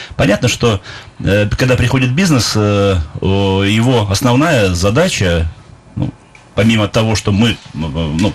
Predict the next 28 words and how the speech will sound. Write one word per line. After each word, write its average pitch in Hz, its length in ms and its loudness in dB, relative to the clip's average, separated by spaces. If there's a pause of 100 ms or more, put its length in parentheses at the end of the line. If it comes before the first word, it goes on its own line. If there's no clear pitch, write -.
(140)
стараемся 107 440 0
сохранить 117 520 0 (320)
памятник 104 400 0
архитектуры, 127 560 0 (200)
ещё 147 160 0
как 127 100 -2
бы 123 60 4
извлекать 120 320 0
какую-то 98 300 -2
прибыль 73 360 -4
из - 40 -10
всего 131 260 -6
из 131 100 -4
этого. - 220 -10 (1040)
И 139 120 4
вот 165 100 2
здесь 165 220 2
у 156 40 2
нас, 156 260 0
э, 127 760 4
возникают 123 640 0
всегда 131 340 2
основные 120 420 2
противоречия. 104 760 -2 (580)
Потому 131 320 2
что, 143 280 0 (840)
м, 113 560 2
наверно, 143 420 2